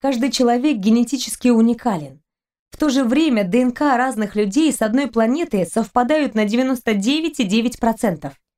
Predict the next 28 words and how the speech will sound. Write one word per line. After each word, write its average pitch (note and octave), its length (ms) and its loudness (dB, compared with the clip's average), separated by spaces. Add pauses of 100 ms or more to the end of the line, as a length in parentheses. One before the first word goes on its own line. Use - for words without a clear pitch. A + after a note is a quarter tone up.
(420)
Если B3+ 400 0
учесть, C4 360 -2
к - 100 -20
примеру, A#3+ 420 2
что B3 240 -2
код D4 300 -4
Рианца A3+ 580 0 (300)
содержит C4+ 520 0
около C#4+ 280 2
трех D4 300 -2
миллиардов A#3+ 600 2
пар C4 360 -2 (200)
нуклеотидов, B3+ 920 0 (340)
то C#4 160 -2
у C4+ 80 0
двух C#4 320 0
произвольно B3 600 2
взятых A3 420 -2
людей – A#3 520 0 (240)
лишь C#4+ 240 0
около C#4+ 300 2
трех E4+ 280 -2
миллионов C#4+ 520 2
из A3+ 140 2
них C4+ 260 0
могут B3+ 360 2
не B3+ 100 0
совпадать. G#3+ 680 -4